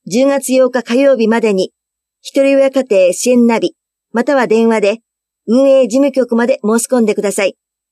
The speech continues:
電話番号は、零一二零九九二の四三二番。平日の午前九時から午後六時の間にお願いします。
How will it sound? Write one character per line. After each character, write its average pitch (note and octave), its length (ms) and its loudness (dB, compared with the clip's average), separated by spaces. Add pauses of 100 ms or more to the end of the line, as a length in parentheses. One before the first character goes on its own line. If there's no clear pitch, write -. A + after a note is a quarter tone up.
(220)
電 A#3+ 180 0
話 B3+ 60 0
番 B3 220 0
号 G#3 180 2
は、 F#3+ 200 -2 (280)
零 B3 260 2
一 C4 220 -2
二 A3 260 2
零 G3 340 0 (280)
九 C4+ 180 0
九 C4+ 300 0
二 A#3 160 2
の G3+ 300 0
四 B3 240 0
三 B3 280 0
二 A3+ 140 0
番。 F3 220 -4 (680)
平 B3+ 220 2
日 A#3+ 260 -4
の A#3+ 300 0
午 B3 180 0
前 B3+ 240 0
九 C4+ 120 -2
時 B3+ 140 -4
か A#3 120 -2
ら G#3+ 160 -2 (100)
午 A#3+ 160 0
後 A#3+ 100 2
六 G#3+ 220 0
時 C4 100 -2
の C4+ 80 0
間 A#3+ 220 0
に C#4 120 0
お B3 80 2
願 A3+ 260 0
い A3+ 60 -2
し - 140 -6
ま A3 120 -2
す。 - 200 -6